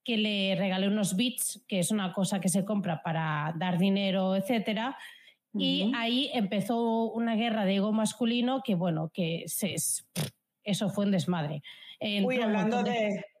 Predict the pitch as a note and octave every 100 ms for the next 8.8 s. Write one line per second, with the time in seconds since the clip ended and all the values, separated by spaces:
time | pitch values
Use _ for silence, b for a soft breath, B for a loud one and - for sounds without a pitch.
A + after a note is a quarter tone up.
0 | _ _ _ - G3+ G#3 G3+ A3 G3 -
1 | F#3+ F#3+ B3 A#3 E3+ D#3 E3 G#3 _ _
2 | - - F#3+ A3 A3+ C#4+ C#4 B3 B3 D4+
3 | D4+ D#4+ E4 D4+ D4 F#3+ D3 C#4 F#4 F#4
4 | C4 G#3+ A3 F#3+ G3 G3 D4 A3 - F#3+
5 | - D3 B B - F3 - B3 A#3 B3+
6 | C#4 D4+ - D4 F4+ F4 B B B B3+
7 | B3+ B3 A#3 A#3+ A#3 A3 A#3+ A#3 A3+ G#3
8 | A3+ G3 G3 G3+ B3 D#4+ C#4+